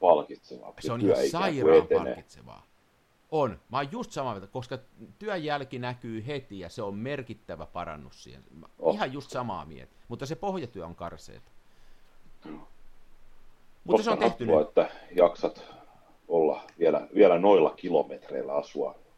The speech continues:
Speaker 1: omakotitalossa. Minähän olen aivan siis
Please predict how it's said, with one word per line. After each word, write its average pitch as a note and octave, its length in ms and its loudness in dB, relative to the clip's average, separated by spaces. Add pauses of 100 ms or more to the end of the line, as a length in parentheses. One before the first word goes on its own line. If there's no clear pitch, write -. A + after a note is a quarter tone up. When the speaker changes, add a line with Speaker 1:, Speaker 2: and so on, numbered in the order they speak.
Speaker 1:
omakotitalossa. C2+ 920 -10 (1000)
Minähän D2+ 320 2
olen C#2+ 200 -2
aivan C#2+ 380 2
siis - 340 -12